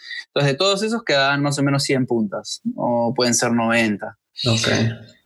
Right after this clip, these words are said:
Speaker 1: Eh, y te ponen en grupos de ocho,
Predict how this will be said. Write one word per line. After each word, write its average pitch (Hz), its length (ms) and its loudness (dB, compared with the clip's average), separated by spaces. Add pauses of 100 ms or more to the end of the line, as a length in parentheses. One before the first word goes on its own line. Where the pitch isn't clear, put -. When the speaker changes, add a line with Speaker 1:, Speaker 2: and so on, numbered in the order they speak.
(120)
Speaker 1:
Eh, 110 840 2 (540)
y 131 100 0
te 127 120 -2
ponen 143 240 2
en 131 60 2
grupos 135 340 0
de 127 120 0
ocho, 131 420 -2